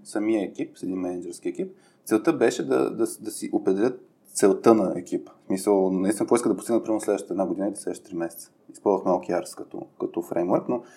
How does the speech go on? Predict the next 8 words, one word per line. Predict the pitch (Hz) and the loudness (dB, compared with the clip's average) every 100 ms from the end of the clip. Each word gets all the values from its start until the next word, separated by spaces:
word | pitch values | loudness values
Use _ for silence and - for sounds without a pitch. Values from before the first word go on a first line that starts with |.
| - _ _ _ _ _ | -20 _ _ _ _ _
като, | 110 - 107 - - - | -2 4 2 2 -8 6
„О, | 165 160 170 165 160 | 10 10 10 8 4
каква | 131 131 120 | 2 8 10
реакция | 110 107 - 110 | 10 8 4 2
има | 104 101 | 2 0
тук | 101 110 | -2 0
за | 104 101 | 2 2
O | 98 | 0